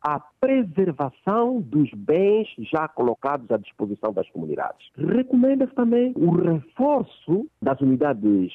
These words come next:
de saúde que já existem e onde não há, mas que isso deve ser melhorado.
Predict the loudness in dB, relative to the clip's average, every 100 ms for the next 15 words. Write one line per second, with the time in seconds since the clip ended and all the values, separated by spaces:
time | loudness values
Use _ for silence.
0 | -12 -10 -6 -4 -2 0 2 2 2 -2
1 | _ -2 2 2 2 0 0 0 -2 0
2 | -2 0 -2 -2 -6 _ 2 2 2 0
3 | 0 0 0 0 0 0 -4 -8 _ _
4 | -6 -6 -4 0 0 0 -2 -4 -4 -2
5 | -2 -2 -2 -2 0 -2 -4